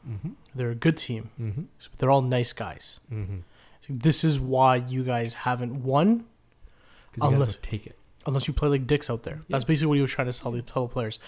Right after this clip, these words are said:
Speaker 2: And, and you could see it with some of the teams that they played in the Premier League is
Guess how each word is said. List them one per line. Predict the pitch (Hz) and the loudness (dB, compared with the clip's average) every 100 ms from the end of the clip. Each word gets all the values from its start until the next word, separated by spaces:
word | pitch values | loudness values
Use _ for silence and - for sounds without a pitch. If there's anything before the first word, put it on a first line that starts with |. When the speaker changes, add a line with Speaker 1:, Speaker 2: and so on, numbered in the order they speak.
| - - | -18 -6
Speaker 2:
And, | 147 151 | -2 2
and | 190 170 170 | 8 8 8
you | 175 | 4
could | 180 | 2
see | - 180 | 2 6
it | 180 | 6
with | 151 - | 6 2
some | 147 | 0
of | 147 | 0
the | |
teams | 139 - 147 | -2 0 2
that | 139 | 2
they | 131 | 0
played | - 135 | -2 -2
in | 131 | -2
the | 123 | -4
Premier | 131 143 185 | -2 4 6
League | 151 135 131 - - - - - - | 6 2 0 -12 -20 -20 -20 -20 -2
is | 143 139 127 | 2 4 2